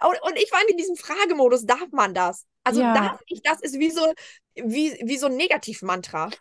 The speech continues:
Speaker 2: Aber das ist halt echt die Konditionierung, die uns so mitgegeben, äh, wird, ne? Also es ist schon echt,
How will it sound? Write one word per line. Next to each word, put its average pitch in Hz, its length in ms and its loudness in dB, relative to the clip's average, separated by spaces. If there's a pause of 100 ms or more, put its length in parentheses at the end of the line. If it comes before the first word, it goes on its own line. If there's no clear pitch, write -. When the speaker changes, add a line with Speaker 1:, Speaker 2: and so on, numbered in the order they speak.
Speaker 2:
Aber 208 180 2
das 254 180 -2
ist 285 140 -6
halt 240 200 0
echt - 200 -4
die 247 80 -4
Konditionierung, 240 840 0
die 208 140 -10
uns 208 180 -6
so 233 140 2
mitgegeben, 185 960 0 (140)
äh, - 340 -12
wird, 180 500 -4
ne? 214 280 0
Also 196 340 -2
es - 200 -6
ist 208 120 -8
schon - 220 -8
echt, - 360 -10